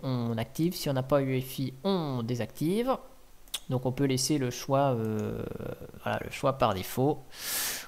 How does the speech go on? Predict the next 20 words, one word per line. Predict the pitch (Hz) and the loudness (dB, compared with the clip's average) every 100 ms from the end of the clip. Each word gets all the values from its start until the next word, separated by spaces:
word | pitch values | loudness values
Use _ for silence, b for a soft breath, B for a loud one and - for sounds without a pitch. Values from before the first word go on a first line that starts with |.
| - | 2
où | |
il | 135 | 8
va | 131 | 8
se | 127 | 8
débrouiller | 127 123 117 117 117 | 6 2 0 0 0
tout | - | 0
seul | 156 151 | 2 2
comme | 143 120 | 2 2
un | 117 | 2
grand. | 120 139 180 - - - - - | 4 6 4 0 -16 -18 -12 -8
On | |
coche, | 127 156 131 - - - - | 4 6 6 -2 -16 -18 -10
on | |
s'assure | - 131 151 | -6 -2 0
quand | - | 4
même | 135 127 | 4 4
de | |
cocher | 131 135 - 127 | 2 0 2 2
bien | 139 151 | 6 6
ça. | 131 - 139 208 285 - | 6 6 8 8 6 -2